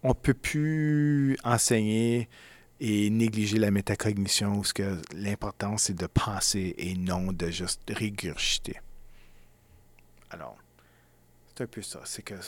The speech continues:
parce que ça, cette technique-là, c'est un outil de la colonisation,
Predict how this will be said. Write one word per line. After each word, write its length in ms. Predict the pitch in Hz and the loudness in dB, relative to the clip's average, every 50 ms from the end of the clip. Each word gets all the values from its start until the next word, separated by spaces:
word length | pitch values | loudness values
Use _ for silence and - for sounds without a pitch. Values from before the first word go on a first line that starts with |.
| - | -12
parce 180 | - 110 - - | -10 -8 -8 -6
que 80 | - - | -6 -4
ça, 600 | - - - - 156 156 143 120 110 107 147 151 - - - | -2 -2 0 2 2 4 2 2 0 -4 -8 -10 -14 -18 -14
cette 440 | - - - - 131 117 - - - - | -8 -6 -4 -2 -2 -2 -4 -8 -10 -10
technique-là, 560 | - 139 - - 110 104 - - 101 98 101 | -10 -8 -8 -8 -8 -8 -8 -8 -10 -10 -8
c'est 540 | 107 - - - - 101 95 95 95 95 95 98 - _ _ - | -6 -4 -4 -4 -4 -4 -6 -8 -8 -10 -12 -14 -16 _ _ -14
un 160 | - 104 98 101 | -10 -8 -6 -6
outil 500 | 98 - - - - - 113 110 110 - - - - - - - | -6 -4 -2 0 2 4 4 4 2 2 -2 -10 -20 -20 -18 -10
de 160 | 110 101 98 | -4 -2 0
la 180 | 90 87 85 | 0 0 -2
colonisation, 840 | - - - 95 82 76 78 82 82 - 80 82 90 - - 87 76 | -4 -4 -4 -4 -4 -4 -4 -6 -6 -6 -6 -6 -6 -6 -6 -6 -8